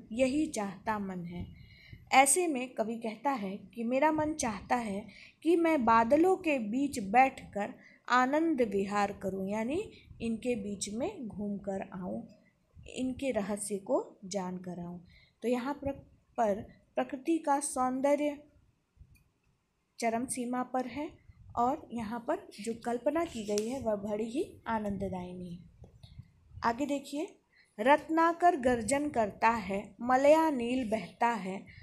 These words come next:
हरदम यह हौसला हृदय में प्रिय भरा रहता है। इस विशाल विस्तृत महिमा मैं रत्नाकर के घर के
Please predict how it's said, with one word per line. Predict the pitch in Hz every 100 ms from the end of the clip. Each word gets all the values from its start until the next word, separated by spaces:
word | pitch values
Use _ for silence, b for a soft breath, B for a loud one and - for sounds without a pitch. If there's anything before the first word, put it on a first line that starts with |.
| B B -
हरदम | 262 277 285 349 311
यह | 285 302
हौसला | 254 233 233 233 262 277
हृदय | 285 226 202 240 247
में | 226 208 233 B B B B
प्रिय | 269 302 320 330
भरा | 233 202 226 226
रहता | 214 170 - 208
है। | 175 175 - - B B B B -
इस | 359 359
विशाल | 247 247 262 240 240 226
विस्तृत | 220 269 - 214 220 -
महिमा | 226 262 269 302 311 302
मैं | 269 254
रत्नाकर | 220 214 - 226 254 - 277 277
के | - 233 202
घर | 196 254 254
के | - 185